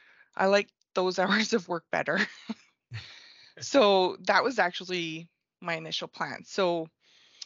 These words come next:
then I started at the U of A, and it was so overwhelming.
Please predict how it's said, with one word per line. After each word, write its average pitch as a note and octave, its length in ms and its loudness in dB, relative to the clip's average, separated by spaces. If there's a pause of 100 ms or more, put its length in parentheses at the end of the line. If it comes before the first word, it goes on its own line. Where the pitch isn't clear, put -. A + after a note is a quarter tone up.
(480)
then G#3 200 4
I A#3+ 100 2
started G3+ 460 -6
at G3 160 -8
the G#3+ 100 -10
U G3 240 -8
of F#3 120 -10
A, D#3+ 360 -6 (340)
and F3 640 0 (520)
it F#2+ 180 0
was F#3+ 260 -4 (160)
so - 640 -4
overwhelming. E3 760 -6